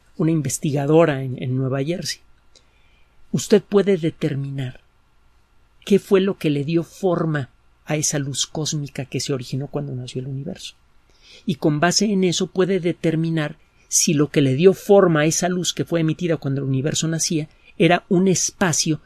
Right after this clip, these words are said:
lleno de quinta esencia. Estos investigadores hicieron un primer estudio y encontraron la evidencia, pero la evidencia es muy débil. Estadísticamente hablando,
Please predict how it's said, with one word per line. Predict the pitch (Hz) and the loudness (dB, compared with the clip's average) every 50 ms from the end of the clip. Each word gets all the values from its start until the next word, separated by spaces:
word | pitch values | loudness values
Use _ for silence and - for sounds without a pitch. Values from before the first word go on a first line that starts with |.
| _ - | _ -4
lleno | 226 143 131 175 165 151 147 156 147 | -4 -2 2 2 2 4 2 0 -2
de | 151 131 | -4 -6
quinta | - - 151 139 131 160 | -6 -6 -8 -6 -6 -6
esencia. | 143 131 - - 165 156 156 - - - _ _ _ _ _ _ _ _ _ _ _ _ _ _ _ _ _ _ _ _ _ _ _ _ _ _ _ _ _ _ - _ _ _ _ _ | -8 -8 -8 -8 -8 -6 -6 -6 -6 -8 _ _ _ _ _ _ _ _ _ _ _ _ _ _ _ _ _ _ _ _ _ _ _ _ _ _ _ _ _ _ -20 _ _ _ _ _
Estos | - - 175 - 254 208 - | 0 0 2 2 2 2 4
investigadores | 233 220 180 175 - - 202 180 170 170 190 196 196 - - | 4 2 2 0 0 2 2 2 4 4 4 2 0 -2 -2
hicieron | 165 143 - 180 180 170 160 165 | -4 0 2 2 2 2 0 0
un | 185 175 | -2 -2
primer | - 165 143 143 160 175 185 | -2 -2 -2 -2 -2 -2 -4
estudio | 170 - - - 220 190 151 156 160 160 - _ _ _ _ _ _ _ - - _ _ - | -4 -4 -4 -4 -4 -4 -4 -4 -6 -8 -8 _ _ _ _ _ _ _ -20 -20 _ _ -10
y | 156 151 | -8 -8
encontraron | 143 135 127 - 135 127 123 120 - 131 123 117 117 127 127 123 131 | -8 -8 -8 -8 -8 -8 -8 -6 -8 -8 -6 -6 -8 -8 -8 -10 -10
la | 135 | -10
evidencia, | 131 123 147 143 131 156 170 175 180 - - - - _ - _ _ - | -10 -10 -10 -8 -8 -8 -8 -8 -6 -6 -8 -8 -10 _ -20 _ _ 8
pero | 233 233 214 208 208 202 196 196 226 - _ _ _ _ _ _ _ _ _ | 10 10 10 10 6 4 2 -2 -4 -8 _ _ _ _ _ _ _ _ _
la | - 156 147 | 0 0 0
evidencia | 147 165 131 139 135 131 - | 0 -2 -4 -4 -6 -6 -8
es | 139 131 | -8 -10
muy | 139 143 | -10 -10
débil. | - _ - - - - - _ _ _ _ _ _ _ _ _ - _ _ _ _ _ _ _ _ _ - _ _ _ - | -12 _ -20 -20 -20 -20 -20 _ _ _ _ _ _ _ _ _ -20 _ _ _ _ _ _ _ _ _ -20 _ _ _ 0
Estadísticamente | 180 151 - - 170 160 190 185 - - 185 - 156 147 156 170 170 160 - 175 | 0 0 2 2 2 2 2 -2 -4 -6 -8 -6 -6 -4 -2 -4 -4 -2 -2 -2
hablando, | 156 165 156 147 143 143 147 170 170 | -2 -2 -2 -4 -4 -4 -6 -8 -10